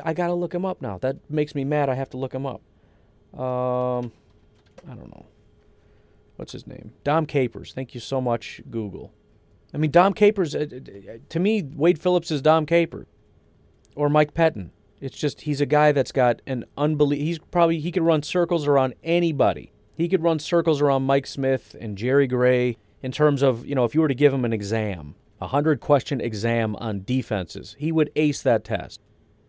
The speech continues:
That's a different story, though. That's different than, can you come in here and turn this into the number one defense in football?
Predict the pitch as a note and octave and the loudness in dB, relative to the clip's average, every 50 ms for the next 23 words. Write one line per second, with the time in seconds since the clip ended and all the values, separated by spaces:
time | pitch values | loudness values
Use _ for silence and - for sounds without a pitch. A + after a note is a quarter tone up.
0 | _ _ _ - D3+ D3+ - D#3 C3+ B2 - E3 E3+ E3 - E3 D3+ - - - | _ _ _ -6 -6 -4 -2 -4 -6 0 2 2 2 4 2 -2 -2 -2 -6 -2
1 | - C#3+ C#3+ D3 C3+ A2+ G#2 G2 F#2 E2+ - - - - _ _ _ C3+ C#3 - | 0 2 4 4 4 4 2 0 -4 -6 -8 -10 -14 -20 _ _ _ 0 0 0
2 | - - _ D3+ D#3 D3+ - E3 C#3+ B2 - B2+ B2 B2 A#2 A#2 A2+ - - _ | -2 -2 _ 0 0 2 0 -2 -2 0 0 0 0 0 0 -2 -6 -8 -12 _
3 | _ _ _ _ _ - - C#3 C#3 C3+ - - C#3+ C3+ C3+ C3 B2+ A#2+ B2+ B2 | _ _ _ _ _ -4 -2 -2 -2 -2 -2 -2 -2 0 0 0 -2 -2 -2 0
4 | A#2+ A#2+ - - A#2+ A2+ - - C3+ C3+ C3+ B2+ A2 C3+ C3 A#2+ A2+ A#2 A2+ A2+ | 0 0 -2 -2 -8 -8 -4 -4 -4 -2 -2 -4 -4 -2 -4 -2 -2 -2 -2 0
5 | A#2 B2+ B2 B2 A#2+ A#2 A#2 A2+ - A2+ A2 - - A#2 G#2 - A2+ - - F3+ | -2 0 0 0 2 2 0 0 -2 -6 -6 -6 -6 -8 -8 -8 -8 -2 -2 -2
6 | F3 - A2 E2 B1 - | -2 -2 -6 -8 -8 -14